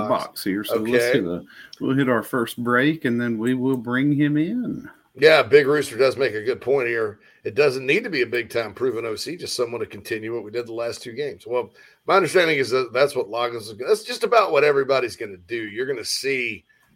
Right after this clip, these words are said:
Speaker 1: that style of offense. All right, quick break. John Barber,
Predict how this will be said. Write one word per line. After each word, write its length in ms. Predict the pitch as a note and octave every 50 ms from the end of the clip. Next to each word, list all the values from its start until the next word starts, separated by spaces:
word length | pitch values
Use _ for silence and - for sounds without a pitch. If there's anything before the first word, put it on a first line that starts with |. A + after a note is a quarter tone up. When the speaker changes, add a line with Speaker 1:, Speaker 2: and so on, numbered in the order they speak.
| _ _
Speaker 1:
that 140 | A#2 A2+ G#2
style 320 | - - A2 G#2 G#2+ G2 F2
of 80 | F2+
offense. 420 | G#2 G#2 F#2 - - - - - -
All 100 | C3 C#3+
right, 160 | B2+ G2+ -
quick 260 | - - G3 G3 G3+
break. 440 | - E3 F3+ F3+ E3 D#3+ - - - _ _ _ _ _ _ _ _ _ - - - _ _ _ _ -
John 680 | - - A2+ C#3+ E3 E3+ F3 F#3 G3 G#3+ A3 A#3 A#3 A3+ - -
Barber, 680 | B2 C#3 D#3 D3+ D3 C#3 B2+ A#2+ B2+ C3+ D3 D#3 D#3